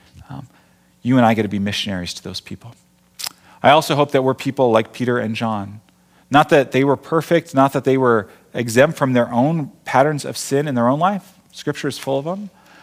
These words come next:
But that in their desire to maintain the unity of the church, they would speak what is true and what's hard to hear sometimes. Let's close our time in prayer. God, I'm grateful for this story, as unusual as it is and as different as it is from much of what we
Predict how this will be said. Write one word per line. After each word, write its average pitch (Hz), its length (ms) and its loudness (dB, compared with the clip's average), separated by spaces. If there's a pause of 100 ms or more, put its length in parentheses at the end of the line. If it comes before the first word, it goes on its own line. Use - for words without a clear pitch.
(120)
But 156 140 4
that 147 200 4
in 165 180 2
their 185 200 6
desire 135 640 4
to - 140 -8
maintain 139 840 -4
the 120 80 -10
unity 151 420 -4
of 135 100 -6
the 127 60 -10
church, - 440 -8 (220)
they 117 80 -10
would 104 100 -8
speak - 280 -8
what 117 100 -2
is 101 160 -8
true 104 420 -8
and 90 100 -12
what's 95 160 -12
hard 95 220 -10
to 92 60 -14
hear 92 240 -12
sometimes. - 580 -16 (600)
Let's - 140 -10
close 120 200 -4
our 107 80 -4
time 101 220 0
in 95 80 -8
prayer. - 260 -14 (1800)
God, 139 140 6
I'm 147 100 0
grateful 156 300 2
for 147 160 0
this 127 140 2
story, 151 480 4
as 127 180 4
unusual 151 600 2
as 123 120 4
it 131 80 0
is 160 300 4
and 127 120 -2
as 120 160 0
different 151 420 0
as 127 200 2
it 127 60 2
is 139 400 2
from 113 460 -2
much 127 340 0
of 117 180 -8
what 117 180 -4
we 113 340 -4